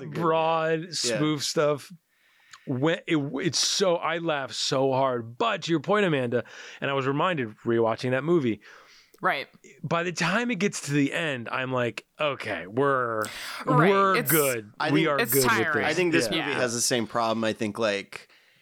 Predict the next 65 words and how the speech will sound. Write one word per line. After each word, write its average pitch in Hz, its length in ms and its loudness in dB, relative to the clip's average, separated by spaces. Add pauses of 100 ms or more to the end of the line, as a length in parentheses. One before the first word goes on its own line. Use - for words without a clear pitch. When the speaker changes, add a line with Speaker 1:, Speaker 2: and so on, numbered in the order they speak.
Speaker 2:
Yeah, 120 240 -2
Speaker 1:
when 170 180 4
Speaker 2:
exactly, 175 220 0
Speaker 1:
it, 131 80 -8
when 165 140 4
Speaker 2:
yeah. - 20 -2
Speaker 1:
this 196 180 0
movie 208 240 2
hits 170 240 0
the 139 120 0
middle, 135 840 0
I'm 107 340 -4
in, 80 400 -8
right? 120 240 0
I'm 131 160 0
like, 113 260 -4
"Ooh," 165 240 4
'cause 123 160 -6
that's 135 220 0
when, 139 80 0
like, 113 160 0
the - 80 -6
mix-up 143 400 0
starts 135 320 0
happening, 127 460 -4
and 117 80 -2
you're 117 100 -2
like, 107 140 -2
"Let's 113 480 -2
go." 104 760 -2
Like, 104 360 -6
Speaker 3:
Mm-hmm. 208 840 0
I - 20 -2
Speaker 1:
and 156 80 0
Speaker 3:
love 175 140 0
Speaker 1:
the 196 60 -2
Speaker 3:
a - 20 0
mix-up. 208 400 -2
Speaker 1:
Yeah, 220 180 2
no, 196 180 2
right. 151 320 0
Like, 127 200 -2
when 147 140 4
Speaker 2:
Love 143 100 4
Speaker 1:
I, 120 40 0
Speaker 2:
a - 40 -2
good 135 80 2
Speaker 1:
when 139 80 0
I 147 60 2
Speaker 2:
mix-up. 147 180 2
Speaker 1:
realized, 160 320 4
like, 123 160 -2
that's 135 400 -2 (120)
exactly 117 540 -2
what 117 140 -2
the - 60 -8
plot 117 280 0
of 101 60 -4
the 104 80 -4
movie 127 260 0
was, 101 240 0
I 98 80 -2
was 95 160 -6
like, 98 220 -8
"Let, 104 160 -4